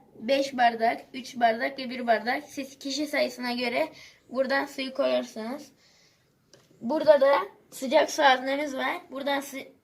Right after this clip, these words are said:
alıyor sıcak suyu. Böyle buraya sıcak su olarak veriyor bunun içine.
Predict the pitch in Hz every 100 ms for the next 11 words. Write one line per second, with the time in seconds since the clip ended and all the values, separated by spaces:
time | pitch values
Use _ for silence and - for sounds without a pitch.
0 | _ 233 254 311 285 277 - - 254 247
1 | 240 - 262 269 349 359 - 254 254 302
2 | 285 277 - _ - - 240 294 294 262
3 | 240 294 294 240 233 220 180 - - -
4 | - - 220 226 226 220 214 202 269